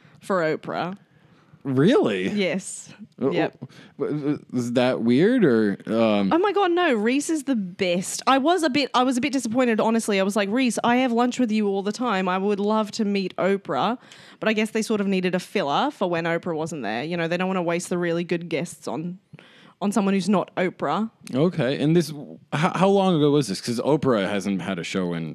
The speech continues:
Speaker 2: forever.
Speaker 1: Yes, this was,
Speaker 2: This
Speaker 1: um,
Speaker 2: is pre-Chandelier, at least.
Speaker 1: This was pre-Chandelier. This was twenty-five years ago in, in nineteen ninety-four.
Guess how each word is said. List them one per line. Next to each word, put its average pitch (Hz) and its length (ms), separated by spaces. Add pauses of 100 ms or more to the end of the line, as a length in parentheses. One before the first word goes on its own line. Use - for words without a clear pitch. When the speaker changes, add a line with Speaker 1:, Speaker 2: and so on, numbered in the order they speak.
Speaker 2:
forever. 92 800 (300)
Speaker 1:
Yes, 214 320
this 240 320
was, 285 400
Speaker 2:
This 190 160
Speaker 1:
um, 196 240
Speaker 2:
is - 60
pre-Chandelier, 131 840
at 87 100
least. 117 280
Speaker 1:
This - 20
was 330 160
pre-Chandelier. 220 720
This 185 200
was 247 180
twenty-five 196 880
years 170 300
ago 139 420 (140)
in, 175 400
in 190 220
nineteen 190 640
ninety-four. 170 1000